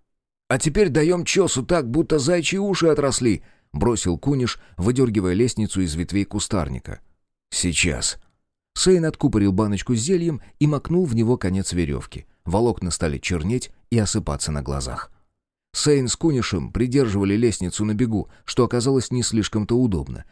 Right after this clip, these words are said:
Приходилось попадать с шустрым вором в ногу, иначе деревянная перекладина вырывалась из руки, грозя лишить алхимика равновесия и отправить носом в траву. Марго быстро поняла,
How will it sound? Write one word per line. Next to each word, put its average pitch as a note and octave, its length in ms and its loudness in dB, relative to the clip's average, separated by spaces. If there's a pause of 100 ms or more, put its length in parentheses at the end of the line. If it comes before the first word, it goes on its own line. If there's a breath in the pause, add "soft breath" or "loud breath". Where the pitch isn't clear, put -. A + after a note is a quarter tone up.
(160)
Приходилось B2 500 0
попадать B2 560 -2 (140 soft breath)
с - 60 -12
шустрым F#2+ 680 -2
вором F2 320 0
в E2 100 -4
ногу, C#3 340 0 (120)
иначе A#2+ 380 -2
деревянная G2 500 0
перекладина B2 640 0 (140 loud breath)
вырывалась G#2 640 2
из G2+ 140 0
руки, A#2 360 -4 (160 soft breath)
грозя G2+ 560 -2
лишить A2+ 400 -2
алхимика G#2+ 480 -2
равновесия E2+ 560 -2
и B1 40 -4
отправить G2 460 -6
носом G2 380 -2
в - 100 -12
траву. B2 480 0 (500)
Марго C3 300 2
быстро D#3+ 300 -2
поняла, C2+ 400 -6